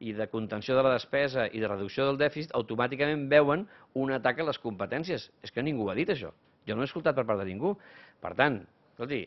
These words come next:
autogovern de Catalunya té el que té, i és impo-, importantíssim i cal desenvolupar-lo. L'Estatut d'Autonomia de Catalunya constitucional, eh, posterior, per tant, al recurs, a la sentència del recurs de constitucionalitat, és un estatut que ens dona un marc normatiu i un marc competencial, eh, importantíssim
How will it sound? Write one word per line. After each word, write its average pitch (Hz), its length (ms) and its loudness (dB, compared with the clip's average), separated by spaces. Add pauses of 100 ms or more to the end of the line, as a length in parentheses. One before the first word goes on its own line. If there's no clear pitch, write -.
(220)
autogovern 107 560 -2
de 110 80 0
Catalunya 127 480 2
té 127 140 2
el 95 80 -6
que 98 100 -6
té, 147 140 0 (680)
i 101 60 -2
és 95 100 -8
impo-, 95 220 -8 (100)
importantíssim 113 800 -6
i 151 160 -6
cal 127 160 2
desenvolupar-lo. 98 760 -4 (340)
L'Estatut 101 240 -8
d'Autonomia 117 380 0
de 113 80 -2
Catalunya 123 340 0
constitucional, 107 1000 -4
eh, 101 160 -8 (100)
posterior, 98 400 -8
per 98 80 -4
tant, 107 160 -4
al 98 80 -6
recurs, 92 380 -8 (100)
a 101 80 -4
la 95 80 -6
sentència 101 400 -8
del 104 140 -4
recurs 110 260 -6
de 120 80 -4
constitucionalitat, 131 600 -4 (240)
és 104 180 -8
un 110 160 -2
estatut 110 400 -6
que - 80 -2
ens 107 80 -6
dona 117 220 -4 (100)
un 120 160 -4
marc 110 240 -4
normatiu 104 400 -4
i 117 80 -4
un 104 80 -6
marc 104 160 -4
competencial, 107 540 -2 (340)
eh, 95 320 -4 (160)
importantíssim 117 880 -4